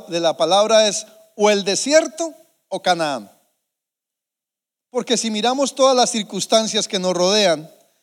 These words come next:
podríamos decir, "Oh, estamos en un desierto." Pero si miramos lo que Dios ha dicho, entonces podremos decir,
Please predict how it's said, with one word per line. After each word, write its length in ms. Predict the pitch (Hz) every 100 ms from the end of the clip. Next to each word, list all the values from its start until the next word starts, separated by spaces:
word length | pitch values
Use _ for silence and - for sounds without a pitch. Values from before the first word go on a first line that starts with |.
| _ _
podríamos 480 | - 196 214 220 220
decir, 400 | 190 180 220 208 -
"Oh, 260 | 269 262
estamos 420 | 196 - 208 233 214
en 100 | 196
un 100 | 208
desierto." 720 | 214 - 226 202 - - - _ _ _ _ _ _ _ _ _ _ _ _ _ _ _ _ _
Pero 240 | 214 202 196
si 160 | 214
miramos 440 | 196 185 247 226 180
lo 140 | 180
que 140 | 185
Dios 260 | 170 214 220
ha 80 | 233
dicho, 420 | 240 214 - 131 _ _ _ _ _
entonces 480 | - 175 202 190 202
podremos 420 | 202 180 185 202
decir, 400 | 185 165 202 190